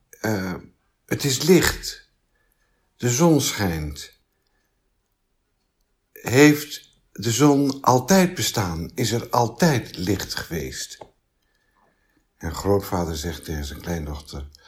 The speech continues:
Luister maar naar deze vertelling. Nee,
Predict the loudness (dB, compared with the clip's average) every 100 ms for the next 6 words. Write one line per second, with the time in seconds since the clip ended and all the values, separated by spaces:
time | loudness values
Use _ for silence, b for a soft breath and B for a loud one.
0 | B B B B 0 0 0 -2 -2 0
1 | -2 -2 -2 -2 -2 -2 -10 -10 -8 -8
2 | -10 -12 -18 _ _ -8 -4 -2 -4 -6
3 | -14